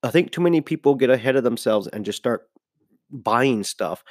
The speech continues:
and not really realizing, you know, or maybe they have a, um, promotion, promotion in their head that, that, uh, you know, "Oh, if I just have four hundred watts of solar, I should be good." Well, you didn't do your research, right? And you're guessing,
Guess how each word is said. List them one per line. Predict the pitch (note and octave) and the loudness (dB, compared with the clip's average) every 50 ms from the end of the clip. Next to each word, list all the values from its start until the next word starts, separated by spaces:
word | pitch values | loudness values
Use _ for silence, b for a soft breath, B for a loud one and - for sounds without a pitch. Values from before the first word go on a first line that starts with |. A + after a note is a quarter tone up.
| B B B B B B B B _ _ _ - | B B B B B B B B _ _ _ -6
and | B2+ A#2+ A#2 A#2 | -4 -2 -2 0
not | B2 B2 B2+ - - | -2 -2 -2 -4 -6
really | B2 A#2+ D3 D3 D3 B2+ G#2 | -2 -2 0 0 0 -2 -2
realizing, | F2 G2 A#2+ D#3 E3 B2+ G#2 F#2 F2 F2+ F#2+ F2 F#2 F#2+ G#2 | -2 2 2 2 4 4 2 2 0 -2 -4 -4 -4 -4 -2
you | A2+ | 0
know, | A2 A2 A2+ | 2 2 2
or | - A2 A2+ G#2 | 4 4 2 4
maybe | A2+ A#2+ B2 B2+ C#3+ | 4 2 4 4 4
they | B2+ C3+ | 4 6
have | A#2 A#2 | 4 6
a, | A#2+ A2 G2+ - _ _ _ - | 4 2 2 0 _ _ _ -6
um, | A2+ G#2+ G2+ G2+ F#2 - _ _ _ _ _ - | -2 -2 0 0 -2 -4 _ _ _ _ _ -6
promotion, | - C3 A#2 A#2 B2+ C3 - - C3 - - | -2 2 4 4 4 4 4 2 0 0 0
promotion | - - A#2 B2 C3+ C#3 - B2 A2 | -2 2 4 4 4 2 2 0 0
in | G#2 A#2 A2 | 0 0 2
their | A2 G#2+ | 2 2
head | G2+ C3 C3+ C3+ A#2 | 4 4 4 4 4
that, | A2 G#2 - B B B B B B B B - | 2 2 2 B B B B B B B B -2
that, | G#2+ A2+ A2 G#2+ G#2 - _ _ - | 2 4 4 4 2 0 _ _ -6
uh, | A#2 G#2+ G#2 G#2 G#2 G#2 | -2 -2 0 0 0 0
you | B2+ B2+ A2+ | 0 2 2
know, | A2+ G#2+ - | 2 2 4
"Oh, | D3+ D3 A#2 G2 E2 | 6 6 6 4 4
if | F2 - | 2 0
I | A2+ A#2 | 0 2
just | B2+ B2 A2+ - | 2 2 0 0
have | A#2+ G2+ G#2 - - | 0 -2 -2 -2 0
four | C3 B2+ A#2 | 2 2 2
hundred | G#2+ B2 A#2+ - | 2 2 0 2
watts | G#2 A2 A2 - | 0 0 0 -2
of | - | -4
solar, | - - D#3 D#3 D#3 D3+ C3+ | 0 2 4 4 6 4 4
I | A2+ | 2
should | G#2+ - G2+ | 0 -2 -4
be | A#2 A#2 | -2 0
good." | A#2+ F#2+ - - _ _ _ _ _ _ _ _ _ _ _ _ - | 0 0 0 -2 _ _ _ _ _ _ _ _ _ _ _ _ -6
Well, | A#2 A#2 A#2 A#2 A#2 A#2 A#2 A2 - - _ _ _ _ - | -4 -2 0 2 2 2 2 0 -2 -6 _ _ _ _ -14
you | - C3 | -8 -2
didn't | B2 C3 B2 A2+ G#2+ | 0 0 0 0 0
do | A2+ | -2
your | A2 G#2+ A2+ C#3 | -2 0 0 0
research, | E3+ D#3 - - - - _ - - - _ _ _ - | 0 0 0 -4 -6 -8 _ -16 -20 -20 _ _ _ -4
right? | F#2+ G#2 A#2+ C3 - - b b b b b b _ - | 0 2 2 2 0 -4 b b b b b b _ -4
And | A#2 A2+ A2 G#2+ G#2+ G#2+ G#2+ G#2+ A2 | -2 0 0 2 2 0 0 0 -2
you're | A2 A2 A2 G2+ | -2 -2 -2 -2
guessing, | F#2 C3 C3 B2 - - F#2+ D#2+ E2+ - | 2 2 2 2 2 -2 -6 -8 -8 -10